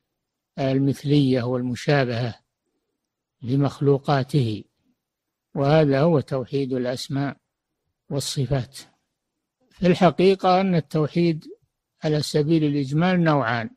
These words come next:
توحيد الربوبية وتوحيد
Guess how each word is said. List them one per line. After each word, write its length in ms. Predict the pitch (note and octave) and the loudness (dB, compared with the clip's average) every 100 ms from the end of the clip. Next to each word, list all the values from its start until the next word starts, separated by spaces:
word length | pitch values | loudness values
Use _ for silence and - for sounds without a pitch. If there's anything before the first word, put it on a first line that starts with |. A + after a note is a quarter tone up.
| _ | _
توحيد 680 | D3 C#3 E3 D#3 D3 - - _ _ _ _ _ _ _ _ _ | -10 -6 -4 -2 -2 -2 -10 _ _ _ _ _ _ _ _ _
الربوبية 800 | D#3 D#3 D#3+ D3 D3 C3+ D#3 F#3+ | -2 0 0 0 -2 2 4 6
وتوحيد 720 | F3+ E3+ D#3+ D3 - E3 F3 | 6 4 2 0 2 2 2